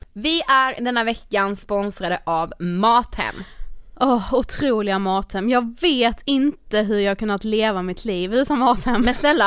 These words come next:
Speaker 1: alltså Sofie, jag, jag ser mig själv konkandes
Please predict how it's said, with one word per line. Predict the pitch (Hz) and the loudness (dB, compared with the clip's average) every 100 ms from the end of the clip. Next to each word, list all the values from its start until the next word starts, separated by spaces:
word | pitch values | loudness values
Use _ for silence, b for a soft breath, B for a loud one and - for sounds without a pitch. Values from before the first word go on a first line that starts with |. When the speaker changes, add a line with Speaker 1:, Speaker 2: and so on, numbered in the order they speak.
| 208 | 4
Speaker 1:
alltså | 226 240 233 | 2 0 -2
Sofie, | 254 233 214 - - - 202 - - B B | 0 2 2 0 -14 -16 -16 -16 -20 B B
jag, | 220 175 | 0 0
jag | 190 190 170 | 0 0 0
ser | - 294 | 0 0
mig | 214 220 | 0 0
själv | 214 185 - b - | -2 -2 -6 b -10
konkandes | - 277 330 359 - 220 202 196 196 202 214 - | 4 6 6 0 0 2 4 2 2 2 0 -8